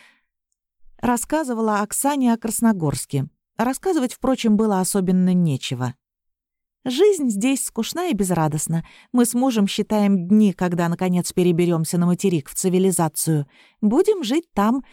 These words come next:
где из кранов круглосуточно течёт холодная и горячая вода, где передвигаться можно на общественном транспорте, а не в кабине КамАЗа». «Ой, вам тут плохо, что ли, в кабине?» —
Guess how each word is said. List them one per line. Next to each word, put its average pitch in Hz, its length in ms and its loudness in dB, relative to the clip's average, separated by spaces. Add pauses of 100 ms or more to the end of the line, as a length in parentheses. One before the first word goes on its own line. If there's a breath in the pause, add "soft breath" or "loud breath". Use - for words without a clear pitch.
(140 soft breath)
где 202 220 2
из 170 140 -2
кранов 226 340 -2
круглосуточно 175 800 -2
течёт 180 320 -4
холодная 180 540 0
и - 20 -8
горячая 160 500 -2
вода, 170 380 0 (400 soft breath)
где 233 160 0
передвигаться 220 680 0
можно 208 360 0
на 180 140 0
общественном 220 600 0
транспорте, 180 640 -2
а 208 40 2
не 208 120 4
в - 40 -16
кабине 196 400 0
КамАЗа». 180 580 0 (600)
«Ой, 160 360 0 (120)
вам 226 240 0
тут 226 180 -2
плохо, 277 320 -2
что - 180 -2
ли, 170 80 2
в 151 80 -6
кабине?» — 165 560 0